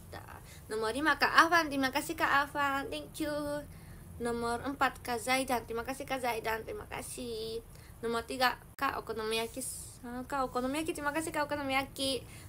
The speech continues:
Nomor dua, Kak Alif. Terima kasih, Kak Alif. Thank you ya. Nomor satu, Kak Alif juga. Terima kasih, Kak Alif. Semuanya terima kasih, Kak Alif juga. Dan terima kasih semuanya. Terima kasih ya.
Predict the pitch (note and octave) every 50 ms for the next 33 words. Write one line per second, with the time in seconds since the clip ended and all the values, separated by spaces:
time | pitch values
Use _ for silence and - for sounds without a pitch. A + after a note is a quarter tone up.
0 | - - B3 A#3+ B3 B3 B3 A3+ B3+ D4+ D#4 C#4+ C#4+ - D4 B3 D4 E4 F4+ F4+
1 | D#4 C#4+ D4+ D4+ D4 D#4+ E4+ D#4 F4 E4+ - D#4+ C#4+ D4 D4 D4 D4 C#4+ C#4+ -
2 | C4 C4 C4+ C4 - C4+ C4+ C4+ C4 B3 A#3 A#3 A#3 - - - - - - A#3+
3 | A3+ A3 A3+ A#3 - - - - A#3+ A3+ - A3 - A#3+ C4+ C#4 C#4+ C#4+ C#4 C#4+
4 | B3 B3 C#4 C4 C4 B3 - A#3 G#3+ G#3+ G#3 - B3+ - D4 C#4+ C#4+ B3+ B3 B3+
5 | B3+ B3 B3+ B3+ - B3+ B3 A#3+ B3 C4+ D4+ D4 D4 C#4+ B3+ B3+ B3+ - C4+ D4+
6 | D#4 - - D#4+ D#4 D#4 - - C#4 C4 - - - B3+ B3+ B3 B3 B3 B3 C4
7 | - B3+ A#3 A#3+ A3+ A#3 A#3+ A#3+ A3+ G#3+ A3 A#3 A3 A3 - A3+ A3 A3 A3 G#3+
8 | - C4+ - C#4 - - - B3+ A#3+ A#3 A3+ A3+ A#3 A#3+ A#3+ A#3+ A#3+ A#3+ A#3 A#3
9 | A3+ A3+ A3 A3 A3 A3+ A3+ A3 A3 G#3+ G#3 G#3 G#3+ - G#3+ G#3+ - - - A3
10 | A3 A3 G#3 G#3 G#3+